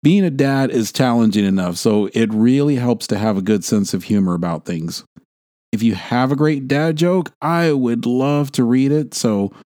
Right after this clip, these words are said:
so would other dads. So please share them on the Facebook page. The link is gonna be in the show notes.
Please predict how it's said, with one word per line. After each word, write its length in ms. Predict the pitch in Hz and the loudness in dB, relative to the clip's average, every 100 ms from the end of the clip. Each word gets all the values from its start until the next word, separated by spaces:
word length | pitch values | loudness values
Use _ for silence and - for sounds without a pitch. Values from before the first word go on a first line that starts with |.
| _ _ _ _ _ | _ _ _ _ _
so 200 | - 185 | -2 0
would 120 | 208 202 | 2 2
other 240 | 220 208 | 2 2
dads. 480 | 135 110 90 92 143 | 0 0 -2 -6 -4
So 140 | 139 | -4
please 280 | 139 180 208 | 0 0 0
share 220 | - 180 | 0 0
them 200 | 165 160 | 2 2
on 100 | 147 | 2
the 80 | 131 | 0
Facebook 500 | 117 123 117 104 90 | 0 0 0 -4 -4
page. 440 | 107 95 85 85 - _ _ _ - | -4 -4 -4 -8 -16 _ _ _ -2
The 60 | |
link 280 | 113 139 156 | 2 2 2
is 140 | 143 | 0
gonna 180 | 120 127 | 2 2
be 140 | 120 120 | 4 2
in 80 | |
the 80 | 117 | 2
show 280 | 107 120 104 | 0 0 0
notes. 440 | 95 87 82 - | 0 -2 -6 -10